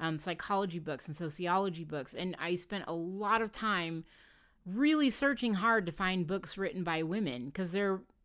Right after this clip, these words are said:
they're more prevalent now, but they were a lot harder to find ten or fifteen years ago. And so I read a lot of books read, written by women, and that in and of itself gave me such a different perspective. And this is part of why I started Robin Thinks, is because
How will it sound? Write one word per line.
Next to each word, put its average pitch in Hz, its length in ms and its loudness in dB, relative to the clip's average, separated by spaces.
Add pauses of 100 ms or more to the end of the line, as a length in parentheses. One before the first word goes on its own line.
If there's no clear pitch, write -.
(760)
they're 233 220 6
more 240 300 4
prevalent 233 540 0
now, 196 360 2
but 196 160 0
they 226 100 0
were 196 200 2
a 127 80 0
lot 180 520 2
harder 208 320 -2
to 165 80 -8
find 160 560 -2
ten 180 160 -4
or 175 80 -4
fifteen 151 380 -6
years 185 220 -4
ago. 113 280 -10 (400)
And 185 100 -2
so - 180 2
I 180 120 2
read 254 160 2
a 254 60 2
lot 180 460 4
of 214 120 2
books 185 300 -2
read, 170 200 -2 (200)
written 185 280 0
by 151 200 2
women, 156 680 0
and 196 240 2
that 262 280 4 (120)
in 233 180 2
and 214 120 2
of 175 140 0
itself 180 640 2
gave 196 180 2
me 196 140 2
such 214 300 -4
a 220 60 -2
different 180 320 -6
perspective. 214 460 -4
And 185 100 -2
this 208 120 -2
is 220 80 -6
part 226 260 0
of 202 80 0
why 170 180 4
I 170 60 -2
started 170 380 -6
Robin 147 260 -2
Thinks, - 360 -4
is 175 180 -4
because 165 640 -2